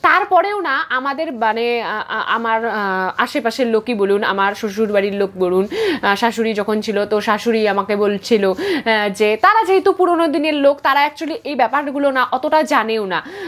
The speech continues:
তারা যেরকম শুনেছে হয়তো আমাকে সেই, আ, অ্যাডভাইসগুলোই দিয়েছে। তো তারা আমাকে বলেছে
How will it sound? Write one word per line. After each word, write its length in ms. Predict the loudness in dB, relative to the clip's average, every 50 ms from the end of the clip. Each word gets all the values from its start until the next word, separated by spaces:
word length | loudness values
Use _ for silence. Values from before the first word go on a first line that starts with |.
| -6 0 2
তারা 220 | 2 4 4 2
যেরকম 400 | 2 0 0 0 0 0 0 -2
শুনেছে 400 | -2 -2 -4 -4 -2 -2 -2 0
হয়তো 280 | 2 2 2 4 2 2
আমাকে 260 | 2 2 -2 -4 -6
সেই, 420 | -8 -6 -4 -2 -2 -2 -2 -4 -4 -8 -10 -8 -4
আ, 280 | 0 2 2 4 4 2
অ্যাডভাইসগুলোই 720 | 2 2 0 0 0 -2 -2 -2 -2 -4 -4 -2 -2 -2 -2
দিয়েছে। 500 | -4 -4 0 0 0 0 0 -4 -4 -4 -6 -10 -10 -4 -2
তো 80 | 2
তারা 280 | 4 4 4 4 4 2
আমাকে 280 | 0 -2 -4 -4 -2
বলেছে 560 | -2 0 2 2 0 0 -2 -2 -2 -2 -2